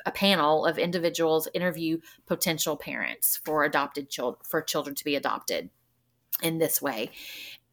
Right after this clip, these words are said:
John and I got the call and said, "We would love to staff you guys, but we want you to know that his current foster family is also going to staff him."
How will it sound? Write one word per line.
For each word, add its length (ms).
John 240
and 100
I 80
got 160
the 80
call 380
and 160
said, 180
"We 120
would 160
love 220
to 100
staff 640
you 180
guys, 480
but 140
we 80
want 340
you 60
to 60
know 260
that 180
his 260
current 400
foster 440
family 500
is 80
also 460
going 320
to 80
staff 400
him." 380